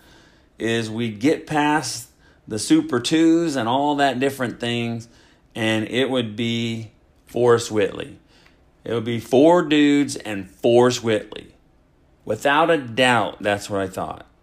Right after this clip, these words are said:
And Forrest Whitley has a fifteen E R A, and he's on the injured list.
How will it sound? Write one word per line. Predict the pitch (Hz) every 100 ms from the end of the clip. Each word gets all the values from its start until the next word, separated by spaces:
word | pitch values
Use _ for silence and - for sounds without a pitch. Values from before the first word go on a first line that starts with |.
| _ _ _ _ -
And | 95 95
Forrest | - 160 202 202
Whitley | 143 156 - 143 151
has | 135 110 110 110
a | 98 95
fifteen | 90 - 156 156 - 151 151 135
E | 139
R | 143 131 123
A, | 123 123 120
and | - 110 110
he's | 107
on | 101 98 120 127 127 123
the | 117
injured | 107 120 143 139 131 101
list. | 98 104 107